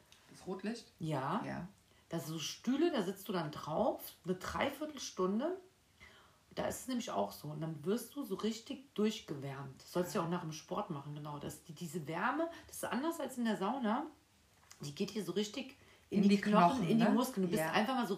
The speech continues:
Speaker 2: richtig
Speaker 1: Ja.
Speaker 2: durchgewärmt. Du musst auch wirklich lange drauf sitzen. Das ist also
Speaker 1: Mhm.
Speaker 2: mega. Mega. Ach, da darf ich gar nicht dran denken. <laughs> Man verdrängt es ja alles, was man, was man jetzt alles nicht mehr hat. Ja,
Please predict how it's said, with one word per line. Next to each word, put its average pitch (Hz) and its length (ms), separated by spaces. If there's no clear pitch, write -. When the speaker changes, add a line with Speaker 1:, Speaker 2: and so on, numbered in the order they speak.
Speaker 2:
richtig 294 440
Speaker 1:
Ja. 170 80
Speaker 2:
durchgewärmt. 147 880
Du 175 80
musst 226 180
auch 254 160
wirklich 240 220
lange 233 240
drauf 196 300
sitzen. - 400
Das - 180
ist - 240
also 135 200
Speaker 1:
Mhm. 147 440
Speaker 2:
mega. 139 400
Mega. 180 500
Ach, 147 380
da - 80
darf - 140
ich - 120
gar 123 80
nicht 113 120
dran - 120
denken. 208 380
<laughs> 320 1400
Man 202 100
verdrängt 208 520
es - 140
ja 240 140
alles, 220 220
was 226 180
man, 240 300
was 190 160
man 202 140
jetzt 190 160
alles 196 180
nicht 190 160
mehr 180 160
hat. - 140
Ja, 220 400